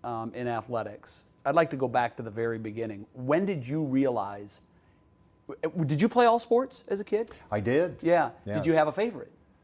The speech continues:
Speaker 2: Football.
Speaker 1: Always?
Speaker 2: Yeah. My, my dad gave me good advice, okay?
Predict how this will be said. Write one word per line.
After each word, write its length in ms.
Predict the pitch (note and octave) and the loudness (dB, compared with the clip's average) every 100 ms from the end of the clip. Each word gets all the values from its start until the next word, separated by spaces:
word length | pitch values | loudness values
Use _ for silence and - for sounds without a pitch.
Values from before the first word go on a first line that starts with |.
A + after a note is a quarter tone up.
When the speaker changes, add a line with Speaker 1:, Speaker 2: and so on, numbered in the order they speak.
| _ _ _ _ _ - | _ _ _ _ _ -4
Speaker 2:
Football. 400 | B2+ - F2 D2+ | -2 0 -2 4
Speaker 1:
Always? 480 | F3 E3 A2 - G#2+ | 4 4 -2 -8 -4
Speaker 2:
Yeah. 240 | G#2 D#2+ D#2 - _ _ _ _ _ _ - | -2 -2 -6 -18 _ _ _ _ _ _ -4
My, 400 | A#2 C3+ C#3 - - _ _ - | 2 4 4 0 -10 _ _ -10
my 220 | C3 C#3 | 0 2
dad 380 | C3 E3 F#3+ D3+ | 4 4 4 0
gave 160 | D3+ C#3+ | -2 -2
me 80 | B2 | -4
good 240 | A#2+ C3+ | -2 -2
advice, 600 | D3 A#2 G2+ F2+ - - A2+ | -2 -4 -6 -10 -18 -14 -6
okay? 400 | G#2 A2 G2 | -4 0 -2